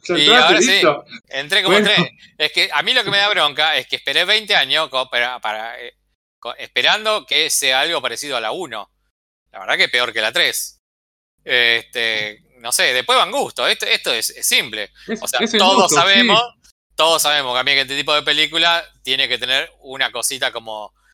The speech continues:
Speaker 2: distinta como para que me destaque y diga, "Uy, qué buena".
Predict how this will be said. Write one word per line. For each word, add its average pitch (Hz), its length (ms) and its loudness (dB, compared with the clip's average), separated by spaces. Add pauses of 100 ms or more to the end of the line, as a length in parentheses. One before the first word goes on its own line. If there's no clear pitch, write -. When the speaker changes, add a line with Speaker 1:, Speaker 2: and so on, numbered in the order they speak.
(180)
Speaker 2:
distinta 143 720 -4
como 117 280 -4
para 107 260 -2
que 107 120 -12
me 113 100 -8
destaque 131 440 -2
y 131 40 2
diga, 117 160 0
"Uy, 135 200 -4
qué 123 120 -4
buena". 120 400 -2